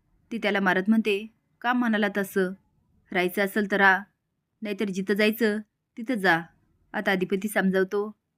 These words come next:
"अहो मास्तरीणबाई, मी असं नाही बोललो. अहो, मला ह्या घरामध्ये जसे आईसाहेब पाहिजे ना, तसं तुम्ही पण पाहिजे हो. आणि खरं सांगू का, माझं तुमच्यावर लय प्रेम आहे. मी तुमच्याशिवाय जगू शकत नाही."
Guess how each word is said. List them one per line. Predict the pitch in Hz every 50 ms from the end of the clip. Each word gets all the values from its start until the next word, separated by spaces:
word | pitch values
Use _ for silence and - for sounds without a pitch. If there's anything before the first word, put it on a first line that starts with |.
| _ _ _
"अहो | 208 220 240
मास्तरीणबाई, | 226 214 196 190 - - 190 196 196 196 202 220 233 254 254 - _ _ _ _ -
मी | 226
असं | 220 208 214 - -
नाही | 240 254 247
बोललो. | 214 202 190 196 185 180 175 175 - _ _ _ _ _ _ _ -
अहो, | - 208 214
मला | 220 214 208 202
ह्या | 196 196
घरामध्ये | 196 202 190 202 202 208 202 214 202 196 208 214 - _ _ _ _ _ _ _ _ -
जसे | 214 220 214 254
आईसाहेब | 233 202 196 190 - 220 208
पाहिजे | 214 220 202 196 190 220 214
ना, | 214 202 202 226 220 - _ _ _ _ _ -
तसं | 220 214 - 220
तुम्ही | - 226 233 254
पण | 233 262 247
पाहिजे | 233 - 202 185 180 180 190
हो. | 196 208 226 240 - _ _ _ _ _ _
आणि | 208 220 220 220
खरं | - 220 220
सांगू | 214 - 233 226 226
का, | 220 214 196 196 220 226 _ _ _ _ _ _ _ _
माझं | 214 214 202 202 233
तुमच्यावर | 220 220 208 196 220 214 220 214 208 220 226 - - _ _ _
लय | - 202 220 254
प्रेम | 247 254 226 208 196 190
आहे. | 196 190 185 180 175 _ _ _ _ _ _ _ _ _ _ 220
मी | 240 254
तुमच्याशिवाय | 233 247 214 214 226 220 214 220 226 220 214 208 220 220 _ _ _ 202 190 190
जगू | 208 196 240 269
शकत | 262 - 233 190 185 202 190 190
नाही." | 196 190 190 180 180